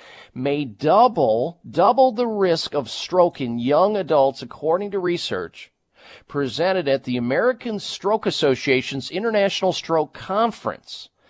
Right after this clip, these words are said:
in New Zealand. This New Zealand study on ischemic stroke and transient ischemic stroke, or T I A, patients were two point three times more likely to have cannabis or marijuana in their system.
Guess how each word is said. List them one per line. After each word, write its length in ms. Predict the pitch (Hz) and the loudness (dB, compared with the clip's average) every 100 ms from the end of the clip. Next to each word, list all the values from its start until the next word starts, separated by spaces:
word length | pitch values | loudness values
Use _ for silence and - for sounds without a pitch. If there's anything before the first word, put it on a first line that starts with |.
| - - - - | -20 -20 -20 -4
in 140 | 131 | 0
New 160 | 143 131 | 2 0
Zealand. 580 | 139 156 156 113 92 - _ - - | 2 2 2 0 -4 -14 _ -20 -6
This 220 | 131 - | -4 0
New 140 | 139 123 | 0 2
Zealand 400 | 156 165 139 120 | 0 0 0 -2
study 580 | - 143 143 113 92 _ _ _ _ _ | -2 2 2 0 -10 _ _ _ _ _
on 260 | - 107 110 | -4 -2 0
ischemic 720 | 117 - 156 156 151 - - - | -4 -10 -6 -4 -4 -4 -14 -12
stroke 400 | - 139 131 131 | 0 4 4 2
and 120 | 117 | -6
transient 580 | - 151 151 135 120 110 | -4 -2 -2 -2 -4 -4
ischemic 400 | - 127 110 98 | -8 -6 -6 -4
stroke, 260 | 117 107 | -2 -2
or 40 | 104 | -4
T 240 | - 139 | -6 2
I 100 | 123 | 2
A, 260 | 120 107 101 | 4 0 -4
patients 760 | - 139 151 - 90 - - - _ _ _ _ | -8 -6 -6 -6 -8 -10 -20 -20 _ _ _ _
were 260 | 110 117 110 | -4 -4 -4
two 300 | - 208 247 | -4 -4 -4
point 420 | - 170 131 - | -2 -2 -2 -6
three 380 | - 156 202 247 | -10 -4 -2 -2
times 400 | 240 226 185 135 | 0 2 2 0
more 260 | 147 208 | 2 2
likely 580 | 185 180 185 - 120 104 | 4 4 4 0 -6 -6
to 260 | - 143 123 | -4 -2 -2
have 400 | 139 131 127 - | 0 -2 -2 -10
cannabis 880 | - - 226 247 185 98 85 - - | -14 0 0 4 2 2 -6 -8 -4
or 140 | 123 | -2
marijuana 760 | 123 143 123 139 165 107 82 - - - - - - - - 123 | 2 2 4 4 2 0 -4 -12 -20 -12 -8 -6 -6 -8 -6 -4
in 120 | 143 | 0
their 140 | 202 | 0
system. 560 | 202 185 180 - 113 | -2 2 0 2 -4